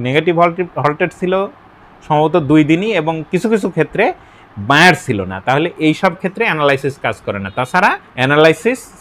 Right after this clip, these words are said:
সেভেন্টি থেকে এইটটি পার্সেন্ট, কোনো কোনো ক্ষেত্রে নাইনটি পার্সেন্ট কাজ করে। তাহলে এটাই ছিল আমার ভিডিও আজকে। আপনারা আশা করছি যে অ্যানালাইসিস শিখবেন। আর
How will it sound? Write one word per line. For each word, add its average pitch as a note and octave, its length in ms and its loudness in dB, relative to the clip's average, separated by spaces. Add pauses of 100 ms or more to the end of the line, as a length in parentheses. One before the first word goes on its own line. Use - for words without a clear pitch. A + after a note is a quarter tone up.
সেভেন্টি D#3+ 400 0
থেকে D#3 300 -4
এইটটি C3+ 280 -2
পার্সেন্ট, C#3+ 460 -4
কোনো E3+ 180 -2
কোনো F#3 180 -2
ক্ষেত্রে D3 260 -4
নাইনটি B2 380 -4
পার্সেন্ট G3 420 -8 (500)
কাজ C3+ 160 0 (100)
করে। F#2+ 200 -6 (120)
তাহলে C3+ 280 0 (200)
এটাই D#3 260 0
ছিল D#3+ 200 -4 (200)
আমার C3 220 -2
ভিডিও B2 280 0
আজকে। A#2+ 300 -2 (200)
আপনারা B2 300 -2 (420)
আশা B2+ 220 -2
করছি D#3 300 -4
যে D3 80 -4
অ্যানালাইসিস C3 440 -2 (220)
শিখবেন। B2 320 -4 (120)
আর A2+ 160 -2